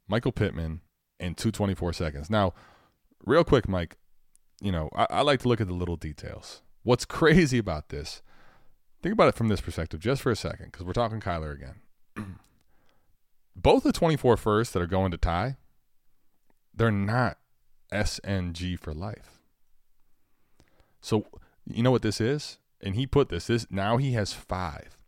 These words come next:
So what this was is you had two managers trying to basically pick apart the twenty-four class, and Ty is saying, "I want all your leverage of the twenty-four class too."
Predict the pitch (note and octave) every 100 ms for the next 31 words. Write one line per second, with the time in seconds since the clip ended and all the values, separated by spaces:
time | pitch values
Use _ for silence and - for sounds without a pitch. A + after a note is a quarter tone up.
0 | - - - - - G2 D#3 G3 G#3 G#2+
1 | A2+ B2 F#2+ F#2 G#2+ F2 - A#3 - C#3+
2 | G2+ E2 D#2 - G2+ G#2+ G#2+ F#2+ G2 F#2+
3 | G2 F#2+ F2 A#2 - - G#2 - - G2
4 | - F#2 - F2 G#2+ C3 - _ _ _
5 | - - - A2 G#2 - C#3 G3+ D3 G2+
6 | - G#2 G2 - _ - A#2 A#2 G2+ E2
7 | F2+ F2 E2 D2+ D2 D2 C#2 C#2 D2+ -
8 | - - D2 - - -